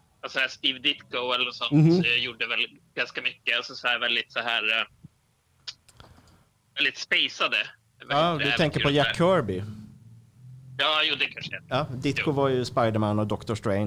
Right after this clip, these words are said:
Speaker 2: Ja.
Speaker 3: men han gjorde jättespacade grejer. Eh,
Speaker 1: Men, men inte Ditko, var han inte inblandad i Fantastiska Fyran också på något sätt?
Speaker 3: Det kan han säkert varit, men,
Speaker 2: Jo,
Speaker 3: eh,
Speaker 2: jag tror han ritade de första serierna.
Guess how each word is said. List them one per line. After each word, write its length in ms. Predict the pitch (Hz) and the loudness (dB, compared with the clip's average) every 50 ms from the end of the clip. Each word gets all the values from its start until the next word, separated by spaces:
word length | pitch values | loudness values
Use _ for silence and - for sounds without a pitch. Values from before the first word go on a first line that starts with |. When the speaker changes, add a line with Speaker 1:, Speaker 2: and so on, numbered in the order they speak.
| 104 | 4
Speaker 2:
Ja. 60 | 113 | 4
Speaker 3:
men 80 | 113 113 | 6 6
han 140 | 113 113 113 | 4 4 4
gjorde 160 | 113 113 117 | 2 2 2
jättespacade 680 | 120 127 123 - 107 - - 131 117 110 - 101 98 95 | 0 -2 -2 -4 -8 -4 -2 -2 -2 -2 -4 -4 -6 -6
grejer. 300 | 101 95 80 - - 113 - - - _ _ _ _ _ _ _ - | -6 -6 -6 -6 -8 -10 -12 -18 -20 _ _ _ _ _ _ _ -18
Eh, 60 | - 52 - - - - - - _ _ _ _ _ _ _ | -16 -16 -16 -18 -20 -20 -20 -20 _ _ _ _ _ _ _
Speaker 1:
Men, 140 | 110 107 120 - 220 214 226 226 220 | -16 -16 -8 -6 -2 -2 -2 -2 0
men 140 | 214 208 214 | 0 -2 -2
inte 140 | 208 - 208 | 0 -2 -4
Ditko, 380 | 175 175 208 208 - _ - 208 190 190 175 180 - - | -2 -2 -4 -4 -6 _ -6 -4 -2 -2 -4 -4 -4 -2
var 140 | 170 175 185 | -2 0 0
han 100 | 202 220 | -2 -6
inte 180 | 220 - - | -10 -4 -2
inblandad 540 | 175 170 170 170 151 156 156 147 143 139 135 | -2 -2 -4 -4 -2 -2 -2 -2 -2 -4 -4
i 80 | 139 135 | -4 -8
Fantastiska 440 | - 147 135 139 135 - - - 147 - | -8 -14 -16 -14 -16 -16 -16 -16 -14 -8
Fyran 260 | 147 139 135 131 131 - | -6 -4 -4 -4 -6 -8
också 320 | 170 - _ - - - - - | -12 -16 _ -14 -14 -14 -12 -12
på 60 | 120 | -12
något 180 | 110 104 - - | -12 -12 -14 -10
sätt? 160 | - 110 110 - _ | -10 -12 -12 -8 _
Speaker 3:
Det 120 | 113 113 | -6 -4
kan 200 | - - 135 120 | 0 2 4 4
han 100 | 120 117 | 4 4
säkert 380 | - - 113 95 - - 104 - | 4 2 2 2 2 -2 -2 0
varit, 300 | 117 101 95 98 113 104 | 2 2 2 0 0 2
men, 240 | 113 117 113 110 | 2 4 4 4
Speaker 2:
Jo, 60 | 110 113 | 4 6
Speaker 3:
eh, 140 | 143 151 | 6 6
Speaker 2:
jag 120 | 165 170 - | 6 4 4
tror 140 | - 170 160 | 4 4 4
han 120 | 147 135 | 4 4
ritade 400 | 123 135 143 156 - 131 113 117 | 6 6 4 4 4 4 4 6
de 160 | 117 120 120 | 6 6 4
första 400 | 113 - 139 131 120 - - 107 | 4 4 4 4 4 2 -2 -4
serierna. 520 | 104 - 123 110 101 98 101 98 101 98 | 0 2 2 2 2 -2 -4 -6 -8 -10